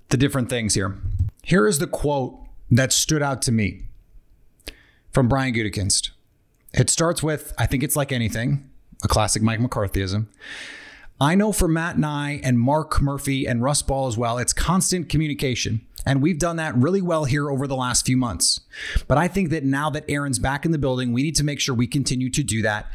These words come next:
with him." So what is he saying there? Well, he's saying, look, the, the, the power structure here, the guys who make decisions, the coach, the G M,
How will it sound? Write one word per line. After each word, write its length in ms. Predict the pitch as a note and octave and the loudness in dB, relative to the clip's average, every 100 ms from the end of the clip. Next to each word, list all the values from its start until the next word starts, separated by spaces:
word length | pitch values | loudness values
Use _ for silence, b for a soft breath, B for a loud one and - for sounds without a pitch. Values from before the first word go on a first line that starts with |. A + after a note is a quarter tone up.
| B B B - | B B B 2
with 420 | A2 A#2 G#2+ - - - _ _ | 4 4 0 -2 -4 -4 _ _
him." 680 | - - - F3 G3 A2+ - - _ - - _ _ - - - - | -6 0 4 4 4 -2 -10 -16 _ -20 -20 _ _ -20 -16 -12 -2
So 560 | - E3 D#3 D#3 - - _ - - _ - | 2 4 2 0 -4 -10 _ -20 -20 _ 2
what 180 | D3 G#3 | 4 6
is 80 | F#3 | 2
he 80 | |
saying 400 | F3+ D3+ B2+ A2 | 0 0 0 0
there? 260 | G2 - - - - - | -2 -4 -8 -10 -10 0
Well, 160 | C3+ D#3 | 4 4
he's 200 | D#3+ D3+ | 4 2
saying, 680 | - A3+ F#3+ D3 C#3+ C#3 B B B B B - - | 2 0 -2 -2 -4 -6 B B B B B -20 2
look, 400 | F#3+ B2+ - - _ _ _ - | 2 2 -4 -10 _ _ _ 4
the, 360 | C3+ D#3 D3+ - | 6 6 0 0
the, 520 | C3 D3 C#3 - - | 0 0 -4 -8 -10
the 260 | - B2 - | -2 0 0
power 380 | - G3+ A#3+ E3+ | 0 2 2 2
structure 520 | - C3+ - - G#2 | 0 0 -2 0 0
here, 380 | G#2 F2+ G2+ - _ _ _ _ _ D3 | 0 -2 -6 -10 _ _ _ _ _ 0
the 60 | |
guys 280 | D3+ G3 F3+ | 2 2 2
who 60 | F3 | 0
make 200 | E3+ - | -2 -2
decisions, 520 | - E3+ B2 G2+ F2+ | 0 0 0 0 -2
the 80 | - | 0
coach, 340 | D#3+ D3+ - | 0 0 -2
the 80 | A2+ | -2
G 240 | F3 F#3+ | 0 -2
M, 320 | D3+ C#3 C3+ | -2 -2 -4